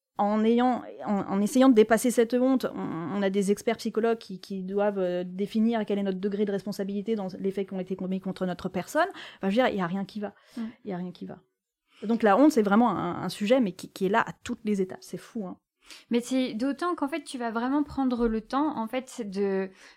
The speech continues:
Speaker 2: de, de mêler ton enquête, euh,
Speaker 1: Mhm.
Speaker 2: sur, euh, euh, ta, ta, ta définition, ta, le décryptage, euh, de la honte avec, euh, ton en-, ton enquête en cours. Et donc, en effet, tu, tu, chaque début de chapitre,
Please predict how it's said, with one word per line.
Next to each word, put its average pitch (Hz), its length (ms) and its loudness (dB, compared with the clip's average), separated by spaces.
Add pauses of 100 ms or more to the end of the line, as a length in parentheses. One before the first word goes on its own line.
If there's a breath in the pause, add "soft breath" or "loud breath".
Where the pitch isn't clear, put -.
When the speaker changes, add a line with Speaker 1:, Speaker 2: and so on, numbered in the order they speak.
(100)
Speaker 2:
de, 175 240 -8
de 196 200 -4
mêler 285 520 4
ton 233 180 -6
enquête, 233 720 -4
euh, 180 220 -6
Speaker 1:
Mhm. 254 80 0
Speaker 2:
sur, 214 320 -8
euh, 170 180 -6 (300 loud breath)
euh, 180 100 -6
ta, 190 220 -4
ta, 185 320 -10
ta 185 280 -10
définition, 214 840 -4
ta, 185 320 -2
le - 360 -12
décryptage, 214 880 -6 (140)
euh, 196 100 -6
de 185 140 -6
la 180 300 -4
honte 302 280 -2 (500 loud breath)
avec, 247 600 0
euh, 202 240 -2
ton 208 260 -6
en-, 202 240 -4
ton 180 260 -10
enquête 180 300 -10
en 190 100 -6
cours. 330 360 -10 (320 loud breath)
Et 214 80 -6
donc, 269 280 -4
en 220 100 -2
effet, 247 280 -4
tu, 214 520 -6
tu, - 160 -12
chaque 262 340 -8
début 214 380 -6
de 180 320 -6
chapitre, 220 640 -8